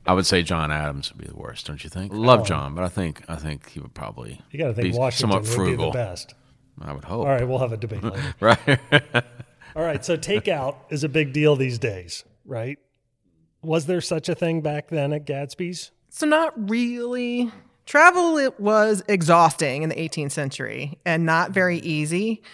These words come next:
Speaker 3: So once you got to the place that you're trying to go, you kinda wanted to just chill and stay put and be with the people that you're coming to travel with. People didn't necessarily go out.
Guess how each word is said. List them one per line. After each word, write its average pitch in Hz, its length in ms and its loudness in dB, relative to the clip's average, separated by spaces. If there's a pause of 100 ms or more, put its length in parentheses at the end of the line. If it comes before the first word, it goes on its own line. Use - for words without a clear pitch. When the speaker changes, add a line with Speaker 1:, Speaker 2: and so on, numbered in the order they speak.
(200)
Speaker 3:
So 190 140 0
once 208 220 4
you 269 60 2
got 202 280 2
to 208 80 -6
the 196 80 -4
place 202 280 0
that 185 80 -4
you're 156 80 -4
trying 180 240 -2
to 175 60 -2
go, 165 340 0
you 170 160 -6
kinda 202 240 -2
wanted 170 280 -2
to 143 100 -12
just - 520 -10 (140)
chill 151 400 -4 (180)
and 131 340 -6
stay - 680 -8
put - 360 -4 (360)
and 135 420 -4 (340)
be 160 120 -2
with 151 100 -8
the - 60 -20
people 143 420 -4
that 135 160 -4
you're 131 220 -10 (260)
coming 139 240 -4
to 131 60 -8
travel 131 320 -4
with. - 160 -12 (340)
People 208 200 -2
didn't 190 180 0
necessarily 156 520 -2
go 143 560 -4
out. 151 400 -4